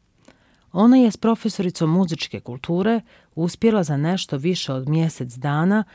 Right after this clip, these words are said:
s nama pripremiti pozorišni komad Plava boja snijega Grigora Viteza, osmisliti i pripremiti kostime za četrdeset učesnika,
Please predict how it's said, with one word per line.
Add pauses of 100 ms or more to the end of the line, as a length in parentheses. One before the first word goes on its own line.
(140)
s
nama
pripremiti
pozorišni
komad (100)
Plava
boja
snijega (340)
Grigora
Viteza, (380)
osmisliti
i
pripremiti
kostime
za
četrdeset
učesnika,